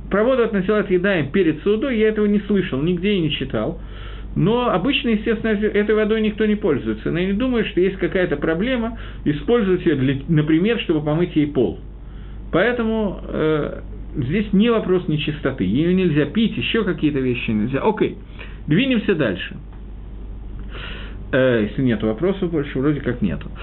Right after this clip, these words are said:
Тогда мы можем двинуться дальше. Итак, мы остановились на том, что нам надо приложить усилия для того, чтобы не было гефсика,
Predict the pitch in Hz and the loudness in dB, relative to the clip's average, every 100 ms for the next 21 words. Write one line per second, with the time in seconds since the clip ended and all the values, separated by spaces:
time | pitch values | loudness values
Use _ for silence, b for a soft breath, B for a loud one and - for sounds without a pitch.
0 | B B 151 175 254 240 226 202 170 202 | B B 0 2 2 4 2 4 4 4
1 | 196 190 160 120 98 - - B B - | 2 0 -2 -2 -2 -6 -10 B B -2
2 | 180 269 269 - - 147 156 254 240 - | 0 2 0 -4 -8 0 2 2 0 -4
3 | 170 151 208 220 233 - 175 165 233 - | -4 -2 0 0 -2 -2 -2 0 0 0
4 | 170 180 208 190 151 147 165 170 185 190 | 0 2 2 2 0 0 2 2 0 -2
5 | - 156 - 214 156 104 117 139 170 175 | -2 -2 2 2 4 2 0 -2 -2 -2
6 | 151 156 190 165 139 131 151 - - 156 | 0 0 2 2 2 2 0 0 -6 -6
7 | 180 | -8